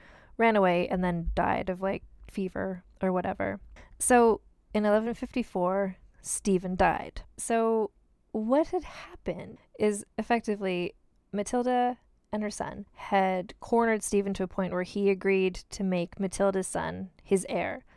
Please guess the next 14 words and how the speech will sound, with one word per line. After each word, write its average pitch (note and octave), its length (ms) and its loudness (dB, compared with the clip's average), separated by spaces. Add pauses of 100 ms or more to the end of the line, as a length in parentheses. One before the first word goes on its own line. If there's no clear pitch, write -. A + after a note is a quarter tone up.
(160)
to G3 120 -2
not G3 240 2
make G#3+ 160 -2
his A3 120 0
own A#3 160 -4
sons A3+ 260 -6
his A3+ 140 -4
heir. G#3 380 4 (440)
In G#3 100 0
order A3+ 140 2
to A3 120 0
sort G#3 160 0
of, G3+ 100 0
like, F3+ 360 0